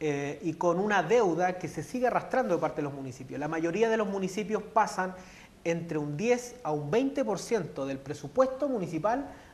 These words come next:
a educación, porque con los recursos que entrega el Estado para poder solventar los gastos de educación de una escuela no alcanza, por lo tanto los municipios tienen que sacar del presupuesto municipal e inyectarlo a los sistemas de educación.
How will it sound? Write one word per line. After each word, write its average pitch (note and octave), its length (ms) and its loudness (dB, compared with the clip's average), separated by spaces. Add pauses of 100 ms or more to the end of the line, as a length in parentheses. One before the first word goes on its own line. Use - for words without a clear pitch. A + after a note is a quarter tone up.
(180)
a A3 140 8
educación, A#3+ 560 4 (560)
porque F3 240 2
con F3+ 140 2
los F3 120 4
recursos B3+ 460 0
que - 100 -8
entrega B3 400 2
el B3+ 60 4
Estado F3+ 480 4
para C#3 180 0
poder E3 220 2
solventar F3 640 0
los D3 240 2
gastos G#3 340 4
de F#3+ 80 4
educación D#3 520 2
de D#3+ 60 -2
una D3 120 -2
escuela G3 460 4 (1120)
no F3+ 100 4
alcanza, F#3 400 4
por D3 80 0
lo D#3+ 60 2
tanto G3 200 0
los F3+ 120 2
municipios F3+ 440 -2
tienen G3 240 0
que E3+ 80 -2
sacar D#3+ 320 2
del G#3+ 140 2
presupuesto G#3+ 480 0
municipal A3+ 500 0 (380)
e G3+ 80 4
inyectarlo G3 760 2 (300)
a F3+ 100 0
los F3+ 140 -2
sistemas E3+ 320 -4
de D#3+ 60 -4
educación. C#3 360 -8